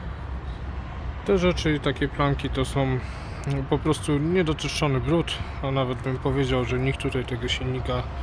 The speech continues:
nie odświeżył. Akumulator najprawdopodobniej jeszcze fabryczny.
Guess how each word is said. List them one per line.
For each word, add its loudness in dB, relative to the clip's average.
nie 2
odświeżył. 2
Akumulator 0
najprawdopodobniej 0
jeszcze -6
fabryczny. -2